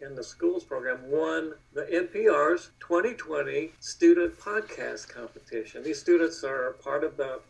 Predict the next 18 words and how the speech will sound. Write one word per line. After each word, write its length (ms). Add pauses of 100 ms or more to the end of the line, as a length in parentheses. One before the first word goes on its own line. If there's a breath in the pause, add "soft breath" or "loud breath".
Men 280
of 160
Color. 720
That's 160
an 100
after-school 520
program 460 (220)
at 220
their 140
high 160
school. 280
The, 120 (300 loud breath)
the 60
students 1000
discussed 560
climate 400
change 440
and 540